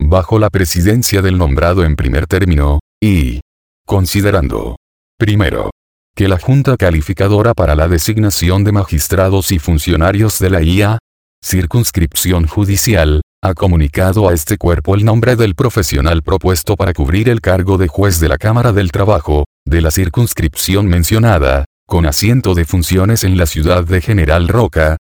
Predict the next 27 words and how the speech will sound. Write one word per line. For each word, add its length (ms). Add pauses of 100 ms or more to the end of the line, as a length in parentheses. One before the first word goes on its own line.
(180)
y 100
que 120
fuera 360
concursado 760
por 200
resolución 680
número 380
doce 320
setenta 420
y 60
cuatro 400
y 80
ampliándose 840
el 80
plazo 400
del 160
mencionado 680
concurso 540
por 240
resolución 680
número 400
cincuenta 500
y 60
cuatro 380
setenta 400
y 60
cuatro. 460